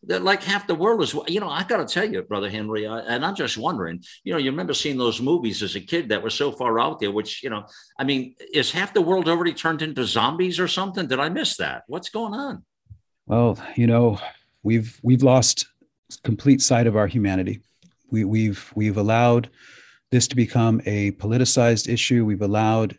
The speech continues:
Speaker 2: liars to mislead us, uh, to practice not misinformation, Brother Malcolm, but disinformation.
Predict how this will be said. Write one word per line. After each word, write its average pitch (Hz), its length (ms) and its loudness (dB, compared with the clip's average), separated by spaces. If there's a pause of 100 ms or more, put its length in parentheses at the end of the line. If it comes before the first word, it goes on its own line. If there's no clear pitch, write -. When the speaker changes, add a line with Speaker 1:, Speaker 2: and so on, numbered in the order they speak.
Speaker 2:
liars 110 680 2 (140)
to 104 540 0 (520)
mislead 120 420 4
us, - 400 4 (220)
uh, 104 260 0
to 101 380 0
practice 110 560 0
not 117 240 2
misinformation, 101 960 2 (400)
Brother 107 160 2
Malcolm, 101 360 2
but 95 200 0 (260)
disinformation. 101 920 2